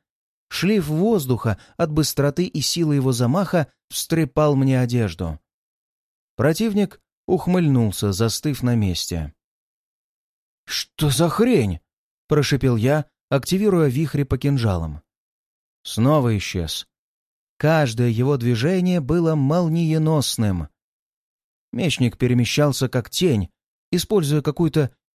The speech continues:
неизвестную мне способность, которую я даже понять не мог. То он появлялся рядом, то пропадал, словно телепортировался. Я с горем пополам отражал удары, отступая всё дальше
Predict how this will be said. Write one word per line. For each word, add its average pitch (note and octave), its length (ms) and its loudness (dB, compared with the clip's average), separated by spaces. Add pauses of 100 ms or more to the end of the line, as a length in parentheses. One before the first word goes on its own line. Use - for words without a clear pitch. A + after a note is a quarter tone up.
неизвестную D#3 640 0
мне E3 160 2
способность, A#2+ 760 -2
которую A#2 460 -2
я C#3 420 0 (340)
даже E3 320 -2
понять F#3+ 720 0
не A#2+ 180 2
мог. D3 480 -2 (1000)
То A3+ 120 4
он C#3 100 2
появлялся A#2+ 520 0
рядом, D#3+ 380 0
то A#2+ 140 -2
пропадал, C#3 580 0 (260)
словно D3+ 400 -2
телепортировался. A2 1160 -2 (840)
Я F#3 300 2
с C#3+ 100 -6
горем F3+ 300 2
пополам D#3+ 420 0
отражал C#3+ 420 0
удары, C#3 440 0 (240)
отступая C#3+ 560 -2
всё A#2 200 -4
дальше D3+ 600 -2